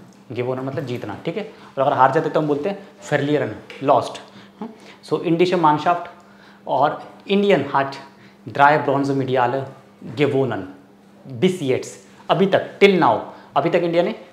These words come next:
तीन bronze medal जीते हैं। तो इंड-, Indian, हाँ, Indian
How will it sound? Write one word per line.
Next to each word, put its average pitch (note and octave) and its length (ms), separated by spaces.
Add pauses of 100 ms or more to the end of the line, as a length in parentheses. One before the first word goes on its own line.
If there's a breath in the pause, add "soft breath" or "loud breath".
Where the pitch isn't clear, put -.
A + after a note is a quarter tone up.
(140)
तीन A#3 200
bronze C#3 260
medal C3 180
जीते A#2 260
हैं। G#2 260
तो - 80
इंड-, D#3 280 (500 loud breath)
Indian, E3+ 400 (180)
हाँ, A#3+ 160 (100)
Indian E3+ 340